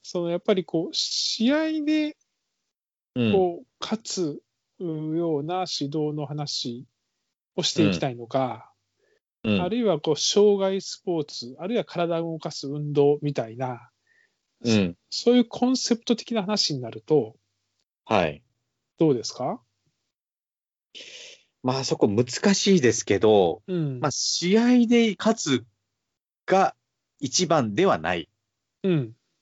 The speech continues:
Speaker 2: ですかね。やっぱりその、
Speaker 1: これは、
Speaker 2: 障害スポーツ。
Speaker 1: え、小学生も中学生も？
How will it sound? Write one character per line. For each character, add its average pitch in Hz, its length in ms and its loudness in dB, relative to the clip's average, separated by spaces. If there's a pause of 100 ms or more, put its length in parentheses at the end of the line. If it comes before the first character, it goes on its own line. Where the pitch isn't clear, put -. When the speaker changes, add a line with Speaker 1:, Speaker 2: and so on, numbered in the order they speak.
(280)
Speaker 2:
で - 100 -10
す - 100 -18
か 104 120 -2
ね。 202 140 2
や 208 60 0
っ - 40 -6
ぱ - 120 0
り 117 80 2
そ 123 100 -6
の、 117 60 4
Speaker 1:
こ 254 40 6
れ 240 80 6
は、 233 60 10
Speaker 2:
障 190 240 6
害 311 120 4
ス - 120 -12
ポ - 60 -20
ー - 40 -20
ツ。 339 140 -20
Speaker 1:
え、 147 60 0
小 285 400 2
学 277 340 0
生 233 180 0
も 220 80 0
中 - 180 -2
学 175 140 -2
生 120 140 -8
も？ 160 200 -12